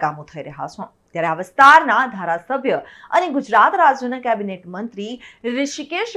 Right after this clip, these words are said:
પટેલ પણ શહેરના વિકાસ માટે પ્રયત્નશીલ સતત રહે. ત્યારે વિસનગર શહેરના સુજ્ઞ નાગરિકો એવી આશા રાખીને બેઠા છે કે શહેરના એકમાત્ર ઐતિહાસિક ગણાતા એવા દેડિયા તળાવ અને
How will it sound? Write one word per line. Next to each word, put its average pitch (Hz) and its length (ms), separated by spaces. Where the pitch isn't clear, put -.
પટેલ 233 480
પણ 190 240
શહેરના 330 580
વિકાસ 240 540
માટે 190 200
પ્રયત્નશીલ 208 800
સતત 311 680
રહે. 165 260
ત્યારે 220 320
વિસનગર 202 560
શહેરના 262 560
સુજ્ઞ 349 640
નાગરિકો 262 540
એવી 302 180
આશા 220 440
રાખીને 180 420
બેઠા 151 320
છે - 160
કે 190 120
શહેરના 302 480
એકમાત્ર 262 560
ઐતિહાસિક 190 800
ગણાતા 208 560
એવા 208 240
દેડિયા 359 500
તળાવ 180 480
અને 180 100